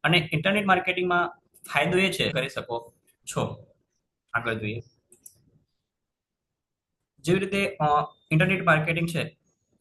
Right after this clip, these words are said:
ઇન્ટરનેટ માર્કેટિંગ ઓનલાઈન માર્કેટિંગ દ્વારા જેવી કે ઈમેલ માર્કેટિંગ, નેટવર્ક, વેબસાઇટ, સોશિયલ મીડિયા બ્લોગ, મોબાઈલ એપ્લિકેશન વગેરે દ્વારા તમે, અ,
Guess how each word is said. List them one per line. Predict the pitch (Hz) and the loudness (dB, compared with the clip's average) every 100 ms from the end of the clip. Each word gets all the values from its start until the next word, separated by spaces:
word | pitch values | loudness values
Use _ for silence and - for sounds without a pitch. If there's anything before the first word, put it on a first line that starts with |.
| _ _ - | _ _ -10
ઇન્ટરનેટ | 139 175 190 | -8 -6 -2
માર્કેટિંગ | 180 156 170 170 170 | 0 0 -2 -8 -2
ઓનલાઈન | 147 156 170 | 0 2 2
માર્કેટિંગ | 156 147 151 156 151 | 2 0 -4 -2 0
દ્વારા | 147 143 139 - | 2 0 0 -4
જેવી | 135 147 | -6 -6
કે | 143 135 - _ | -6 -8 -10 _
ઈમેલ | 131 139 143 | -2 0 2
માર્કેટિંગ, | 135 135 135 139 - _ _ - | 2 0 -4 -6 -8 _ _ -4
નેટવર્ક, | 120 120 135 120 - | -4 0 -2 -2 -2
વેબસાઇટ, | 123 - - 131 131 - _ _ _ _ - | -4 -4 2 2 2 -10 _ _ _ _ -4
સોશિયલ | 139 - 139 | -2 2 2
મીડિયા | 135 127 123 127 - _ _ _ - | 2 2 2 0 -12 _ _ _ -4
બ્લોગ, | 127 127 127 - | 4 4 2 -4
મોબાઈલ | 127 139 135 | 0 2 2
એપ્લિકેશન | 127 135 127 123 123 123 _ - | 2 -2 -4 -4 -4 -8 _ -4
વગેરે | 143 180 196 | 0 2 2
દ્વારા | 175 175 | 2 2
તમે, | 170 160 170 160 - | 2 2 2 0 -2
અ, | 135 135 - | -2 -2 -6